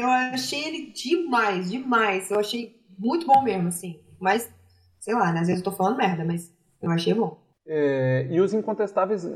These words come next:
Speaker 2: filmaram lá em Cariacica Sede, cara, esse filme, uma parte dele, né? E aí vai pra, vai pra Santa Leopoldina. Assim, eu conheço todos os lugares onde eles filmaram, mas não vi o filme. Fiquei bem triste de não ver.
Speaker 1: <laughs>
Speaker 2: E eu não sei onde tem esse filme pra ver.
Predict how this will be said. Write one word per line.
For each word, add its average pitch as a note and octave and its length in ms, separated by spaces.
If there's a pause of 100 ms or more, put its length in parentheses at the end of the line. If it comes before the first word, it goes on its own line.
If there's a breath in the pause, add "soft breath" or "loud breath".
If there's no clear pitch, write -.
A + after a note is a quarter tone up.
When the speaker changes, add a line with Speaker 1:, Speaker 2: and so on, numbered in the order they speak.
(120)
Speaker 2:
filmaram A3 400
lá A3+ 200
em C#4+ 60
Cariacica C#4+ 460
Sede, A#3+ 460
cara, A#2 300
esse C3 220
filme, D3+ 480
uma C#3 320
parte B2 340
dele, B2+ 300
né? F3 360
E C3+ 100 (200)
aí - 20
vai C#3 240
pra, A#2 520 (260)
vai - 100
pra - 120
Santa B2 240
Leopoldina. A#2 400
Assim, C#3+ 140
eu G3 60
conheço A3 480
todos A#3+ 340
os C#4 60
lugares A#3 460
onde G#3 160
eles F#3+ 160
filmaram, G3 480 (320 soft breath)
mas A3 140
não A#3+ 120
vi A3+ 140
o B3+ 80
filme. A3 380
Fiquei G#3 200
bem A#3+ 240
triste B3 400
de D3+ 60
não D#3 180
ver. C3 120
Speaker 1:
<laughs> - 600
Speaker 2:
E G#3 40
eu C4+ 80
não D#4+ 120
sei E4 300
onde B3 180
tem A3 220
esse G#3 160
filme D3+ 320
pra C#3 160
ver. A#2 280